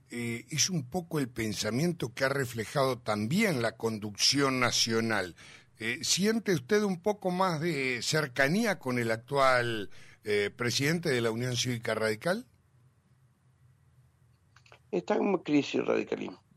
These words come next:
Speaker 2: está muy, muy en crisis.
Speaker 1: Ujú.
Speaker 2: Eh, la Unión Cívica Radical ha,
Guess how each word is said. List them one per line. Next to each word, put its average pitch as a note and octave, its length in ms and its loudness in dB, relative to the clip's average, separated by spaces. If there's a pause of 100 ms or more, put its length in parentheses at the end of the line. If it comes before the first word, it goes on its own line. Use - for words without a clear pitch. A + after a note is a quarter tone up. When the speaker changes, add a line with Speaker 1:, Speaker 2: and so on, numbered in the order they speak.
(120)
Speaker 2:
está A#2+ 260 -4
muy, C3 240 0
muy B2+ 160 2
en - 80 -8 (140)
crisis. - 380 -10
Speaker 1:
Ujú. - 80 -20 (600)
Speaker 2:
Eh, G#2+ 100 -4
la G#2+ 120 0
Unión A#2+ 260 2
Cívica C3 420 2
Radical A2+ 760 2
ha, G2+ 460 -2